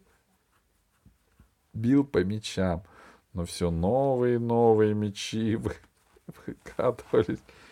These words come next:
из-за камней. Наконец луч бластера потускнел. Узурпатор отбросил оружие прочь и побежал от мечей. "Они его убьют?"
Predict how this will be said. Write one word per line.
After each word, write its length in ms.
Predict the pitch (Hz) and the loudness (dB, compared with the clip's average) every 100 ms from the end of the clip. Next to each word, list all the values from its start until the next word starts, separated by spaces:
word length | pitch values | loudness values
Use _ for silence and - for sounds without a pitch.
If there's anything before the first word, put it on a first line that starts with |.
| - - | -20 -10
из-за 440 | - 107 107 110 110 | -6 -6 0 6 6
камней. 640 | 104 104 107 101 90 90 - - - - - _ - | 6 4 2 0 0 0 -6 -20 -20 -20 -20 _ -8
Наконец 540 | 85 90 95 95 - | -2 0 2 0 0
луч 280 | 98 98 - | -2 -2 -2
бластера 640 | 87 92 101 95 - 82 80 | 0 4 4 4 0 0 0
потускнел. 1000 | 76 - 78 - 78 71 87 107 - - - - - - - | -2 -6 -10 -10 -8 -4 -2 0 -2 -6 -20 -20 -20 -20 -12
Узурпатор 680 | 85 101 92 - 117 - 85 | -4 -2 0 2 2 2 2
отбросил 640 | 85 85 90 87 - 80 | 2 4 4 4 2 2
оружие 420 | 80 85 78 73 | 2 2 0 -2
прочь 640 | - - 73 101 - - _ _ | -4 -6 -2 -4 -6 -20 _ _
и 40 | - | -14
побежал 640 | - 64 69 73 78 80 | -10 -8 -6 -4 -2 -2
от 160 | 76 - | -6 -10
мечей. 520 | 58 - - - - _ _ _ - - - _ _ _ _ | -14 -14 -16 -18 -20 _ _ _ -20 -20 -20 _ _ _ _
"Они 380 | 214 135 139 147 | 2 4 4 2
его 320 | 147 156 156 | 4 6 6
убьют?" 580 | 156 151 165 240 247 | 4 0 4 4 2